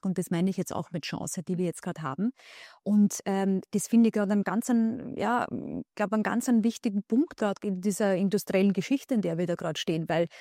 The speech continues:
die Technologie wird sich weiterentwickeln, ne? Auch die Märkte werden sich weiterentwickeln. Und die Frage ist, was machen wir jetzt grad, gerade aus dem, aus dem Punkt, ja? Und da sehe ich aber mittlerweile gute Signale,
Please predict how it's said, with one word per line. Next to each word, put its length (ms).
die 80
Technologie 480
wird 120
sich 160
weiterentwickeln, 720
ne? 280
Auch 80
die 120
Märkte 380
werden 140
sich 180
weiterentwickeln. 640
Und 120
die 80
Frage 340
ist, 260
was 160
machen 300
wir 60
jetzt 100
grad, 320
gerade 380
aus 120
dem, 440
aus 160
dem 400
Punkt, 400
ja? 220
Und 320
da 140
sehe 320
ich 160
aber 120
mittlerweile 480
gute 280
Signale, 500